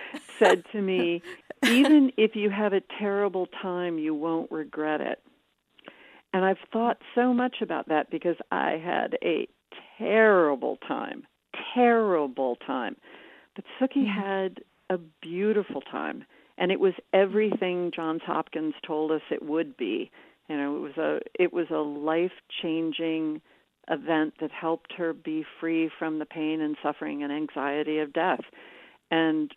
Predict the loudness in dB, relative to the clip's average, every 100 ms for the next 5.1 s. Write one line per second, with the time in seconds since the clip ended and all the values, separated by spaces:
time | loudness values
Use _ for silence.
0 | -14 -12 -10 -10 0 2 2 0 -4 -2
1 | 0 0 -2 -10 _ 0 2 2 -2 -8
2 | -8 -4 -2 0 -2 -4 -2 -2 -4 -6
3 | -4 -6 -4 -6 -6 -6 -4 -4 -4 -6
4 | -6 -10 -6 -4 -4 -4 -4 -6 -8 -8